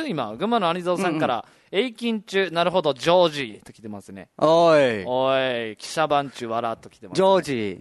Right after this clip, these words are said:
Speaker 2: え、運転上手の話ですかね。
Speaker 1: いやいや、運転上手の話じゃないですね。
Speaker 2: タクシームッチャーの。
Speaker 1: あの、上手という意味ですね。
Speaker 2: タクシームッチャーの運転上手の話を。
Speaker 1: あ。<laughs> なんで二回言うんすか？
Speaker 2: わかる？
Speaker 1: いや、タクシー、タクシームッ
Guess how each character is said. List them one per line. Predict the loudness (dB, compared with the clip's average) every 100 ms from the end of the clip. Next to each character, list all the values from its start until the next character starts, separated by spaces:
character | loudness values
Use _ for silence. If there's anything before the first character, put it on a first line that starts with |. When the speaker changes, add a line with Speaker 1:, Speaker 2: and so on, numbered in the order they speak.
| -8
Speaker 2:
え、 | -6
運 | -4 -4
転 | -4 -2
上 | -2
手 | -2
の | -4
話 | -4 -6
で | -8
す | -4
か |
ね。 | 0
Speaker 1:
い | 2
や |
い | 2
や、 | 0
運 | -4
転 | -4 -4 0
上 | 0 0
手 | 2
の | 2
話 | 2
じ | 0 0
ゃ |
な | 0
い |
で | -2
す |
ね。 | -2
Speaker 2:
タ |
ク |
シ | -6
ー |
ム |
ッ |
チ | -10
ャ |
ー |
の。 | _ _ -12
Speaker 1:
あ |
の、 | -10
上 | 0 4 4
手 | 2
と | -2 -2
い | -2 -8
う |
意 |
味 | -16
で | -20
す | -20
ね。 | -2
Speaker 2:
タ | -2
ク | 2
シ |
ー | 0
ム | 0
ッ | -2
チ | -2
ャ |
ー |
の | -2 -2
運 | -4
転 | -4
上 | -4 -4
手 | -6
の |
話 | -6 -6
を。 | -6 0 2 4
Speaker 1:
あ。 |
<laughs> |
な | 4
ん | 4
で | 2
二 | 2
回 | 4 4
言 | 4 -2
う |
ん |
す | -6
か？ | -16 -8
Speaker 2:
わ | -6 -4
か | -8
る？ | -14 _ _ _ -4
Speaker 1:
い | -4
や、 |
タ | 0 0
ク | 0
シ | -6 -2 -2
ー、 | -2 -6 -14 _ _ _ _
タ | -14
ク | -8
シ | -8 -6 -6
ー |
ム |
ッ | -8